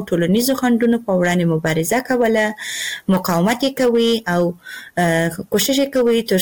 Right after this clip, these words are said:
څو د ښځو لپاره نوي فرصتونه رامنځته کړي او ښځې، آه، ته خپل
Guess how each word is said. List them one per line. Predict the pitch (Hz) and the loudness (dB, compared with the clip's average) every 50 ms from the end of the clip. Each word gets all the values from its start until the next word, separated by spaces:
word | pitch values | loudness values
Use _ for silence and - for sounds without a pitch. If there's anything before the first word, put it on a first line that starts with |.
| - | 0
څو | - 208 196 185 175 | 0 2 2 2 2
د | 170 - - | 0 -2 -2
ښځو | 247 240 - 277 277 | -4 -2 0 0 0
لپاره | 277 277 269 254 254 247 226 196 | 0 0 -2 0 0 0 2 2
نوي | 180 180 170 170 - | 2 0 0 -2 -2
فرصتونه | - 165 - - 170 - 247 262 294 285 277 | -4 -4 -4 -6 -4 -2 0 0 0 2 2
رامنځته | 277 269 262 262 254 - - 247 240 | 2 2 2 2 0 0 -4 -6 -6
کړي | - - 240 226 - - | -2 -2 -2 0 0 -2
او | 160 165 165 - | -2 -2 -2 -2
ښځې، | - 226 214 220 226 226 226 226 226 - 175 | -2 -2 0 0 0 0 0 0 -2 -2 -2
آه، | 156 156 165 170 170 - | 0 0 -2 -2 -4 -4
ته | - 202 208 208 - - - - - - - | -4 -4 -4 -4 -6 -10 -12 -12 -12 -16 -6
خپل | _ 208 190 | _ 0 0